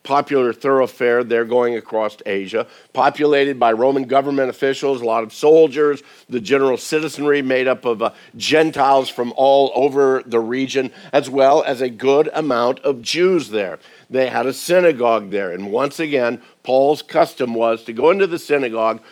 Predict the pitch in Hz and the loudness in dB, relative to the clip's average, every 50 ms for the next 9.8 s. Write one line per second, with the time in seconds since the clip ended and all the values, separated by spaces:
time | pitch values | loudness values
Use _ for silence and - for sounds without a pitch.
0 | - _ _ - 127 147 165 196 202 185 190 - 143 135 131 123 117 123 120 - | -20 _ _ 0 2 2 4 4 2 0 2 2 2 2 2 2 2 0 -2 -2
1 | _ 110 104 95 92 92 92 92 - - - - _ _ 120 120 117 120 120 117 | _ 0 0 2 2 0 -2 -4 -6 -18 -20 -20 _ _ 0 0 2 2 2 0
2 | 123 117 120 123 120 123 117 127 123 117 107 95 - _ _ _ _ - 131 131 | 0 -2 -4 -2 -2 -2 0 0 0 0 0 -4 -6 _ _ _ _ -2 0 2
3 | 135 135 131 123 127 139 139 147 143 - - 147 147 143 143 - 120 117 113 135 | 2 2 0 0 0 2 2 0 -2 -4 -2 -2 -2 -2 -2 -4 -6 -4 -4 -4
4 | 139 135 156 151 131 107 95 - - - 107 131 135 131 - - 139 131 123 _ | -4 -2 0 0 0 0 -4 -8 -16 -6 -2 -2 -2 -2 -4 -2 -2 -2 -2 _
5 | - 156 156 131 98 - - _ _ _ _ _ _ _ _ _ _ _ _ _ | -2 0 0 0 0 -4 -12 _ _ _ _ _ _ _ _ _ _ _ _ _
6 | - 139 156 190 202 202 - 214 214 196 196 190 - - 131 123 160 190 196 185 | -2 0 0 0 0 -2 0 2 4 6 6 4 2 -2 -4 -2 0 0 0 0
7 | 208 202 196 151 139 139 139 143 151 156 165 165 175 175 - 160 160 160 151 156 | -2 -2 2 0 2 2 2 2 4 4 4 4 2 0 0 0 0 0 -2 0
8 | - 127 123 120 117 120 143 135 - - 127 135 147 170 180 190 196 196 160 175 | 0 0 2 2 0 -2 -6 -8 -6 -10 -6 -2 0 0 2 2 0 0 0 -4
9 | 165 160 151 - - 135 127 123 113 110 113 110 110 110 120 | -6 -8 -10 -8 -6 -4 -4 -4 -2 -2 0 0 0 -2 -4